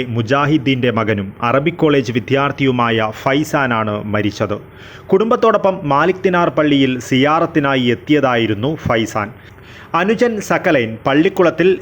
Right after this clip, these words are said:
രാവിലെ പതിനൊന്ന് മണിയോടെ കുളിക്കാനിറങ്ങിയിരുന്നു. കാൽവഴുതിയ സക്കലൈൻ നിലയില്ലാ കയത്തിലേക്ക് വീഴുകയും ചെയ്തു. അനുജൻ മുങ്ങിത്താഴുന്നത് കണ്ടയുടൻ രക്ഷിക്കുവാനായി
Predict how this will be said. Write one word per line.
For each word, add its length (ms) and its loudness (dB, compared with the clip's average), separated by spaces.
രാവിലെ 460 2
പതിനൊന്ന് 440 0
മണിയോടെ 440 2
കുളിക്കാനിറങ്ങിയിരുന്നു. 1300 0
കാൽവഴുതിയ 760 2
സക്കലൈൻ 400 -2
നിലയില്ലാ 480 2
കയത്തിലേക്ക് 520 0
വീഴുകയും 640 2
ചെയ്തു. 220 0
അനുജൻ 300 2
മുങ്ങിത്താഴുന്നത് 760 2
കണ്ടയുടൻ 540 2
രക്ഷിക്കുവാനായി 840 0